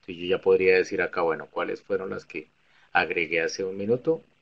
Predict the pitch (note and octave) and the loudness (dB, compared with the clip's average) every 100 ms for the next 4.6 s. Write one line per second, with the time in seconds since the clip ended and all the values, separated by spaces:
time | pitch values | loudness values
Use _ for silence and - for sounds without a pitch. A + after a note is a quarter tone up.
0 | _ F2 - _ F2+ F2 D#2+ F#2+ F#2+ F#2 | _ -12 -12 _ -6 -6 -6 -10 -10 -10
1 | F#2+ - A#2 C3 C#3+ - A#2 B2 - _ | -10 -10 -6 -4 -4 -2 -2 -2 -6 _
2 | _ _ _ _ A#2+ G#2+ G#2+ G#2 G2 G#2 | _ _ _ _ -2 0 0 4 4 4
3 | C3 C#3+ G#2+ G2 G#2 A#2+ G#2+ A#2+ - G#2+ | 0 -2 0 -2 -2 0 0 0 -4 -8
4 | F#2+ F2+ F#2 A2+ - | -2 -2 -2 -10 -14